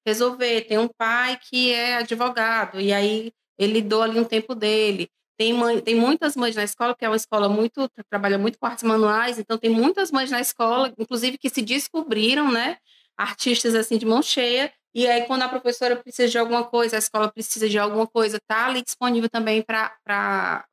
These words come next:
pra doar, né, esse tempo, né? Então, é desde, desde da reunião de sala que você consegue ir,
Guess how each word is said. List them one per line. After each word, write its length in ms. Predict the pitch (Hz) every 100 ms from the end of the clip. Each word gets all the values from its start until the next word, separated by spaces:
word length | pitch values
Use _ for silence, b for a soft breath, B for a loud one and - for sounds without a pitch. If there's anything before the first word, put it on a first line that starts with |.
| _
pra 640 | 196 185 185 180 175 170 - _ _
doar, 420 | 196 226 226 269
né, 320 | 247 226 247 220
esse 260 | 202 -
tempo, 580 | - 220 220 214 208 185 - _ _ _ 196
né? 80 |
Então, 540 | 214 214 240 254 269 214
é 140 | 208
desde, 640 | 214 240 262 285 330 - 226 _ _ _ -
desde 880 | 202 220 240 277 285 277 277 262 226
da 80 | 226
reunião 280 | 226 240 294
de 100 | -
sala 560 | 349 269 240 254 302
que 100 | -
você 220 | 277 -
consegue 380 | 233 233 214 208
ir, 500 | 226 214 226 226 226